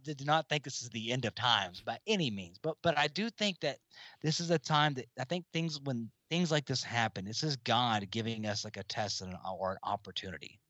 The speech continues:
And some people get bitter about this stuff. Some people look at this and they're like, you know, "This is messed up. And if there is a God,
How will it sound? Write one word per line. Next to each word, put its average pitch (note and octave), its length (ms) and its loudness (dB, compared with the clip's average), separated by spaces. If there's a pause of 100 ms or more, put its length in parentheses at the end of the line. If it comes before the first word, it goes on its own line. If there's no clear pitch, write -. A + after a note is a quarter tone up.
(600)
And C3+ 140 -2
some A3+ 240 6
people C#4+ 300 -4
get A#3 240 0
bitter B2+ 280 2
about E2 300 0
this - 160 -12
stuff. - 240 -6
Some F3 240 4
people G#3 380 2
look D#3+ 120 2
at - 120 -4
this C3 240 2
and A#2 100 -2
they're A#2+ 160 2
like, A2 260 2
you B2 60 0
know, G2 260 -2
"This F3 220 0
is C#3+ 160 -4
messed D3 300 2
up. C3+ 160 4
And A#2 80 0
if A#2 80 -8
there G#3+ 200 8
is F#3 160 4
a D#3+ 80 0
God, D3 420 6